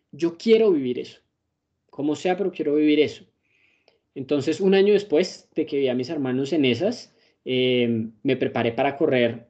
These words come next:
diez kilómetros, un poquito menos de la mitad de media maratón, eh, y justo en la inscripción me preguntaron, "diez kilómetros o veintiuno". Y yo sin pensarlo dije, "veintiuno".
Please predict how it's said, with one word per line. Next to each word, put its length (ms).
diez 240
kilómetros, 720
un 140
poquito 320
menos 220
de 120
la 80
mitad 340
de 140
media 200
maratón, 600
eh, 640
y 80
justo 260
en 60
la 40
inscripción 380
me 80
preguntaron, 560
"diez 220
kilómetros 640
o 100
veintiuno". 480
Y 80
yo 100
sin 140
pensarlo 420
dije, 160
"veintiuno". 460